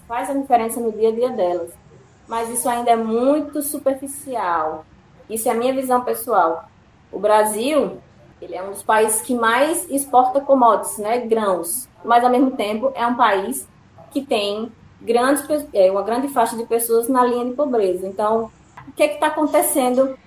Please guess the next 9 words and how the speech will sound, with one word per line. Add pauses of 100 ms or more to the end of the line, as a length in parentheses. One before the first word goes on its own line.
(160)
que
essa
conta
não
tá
fechando? (520)
Então,
a,
a,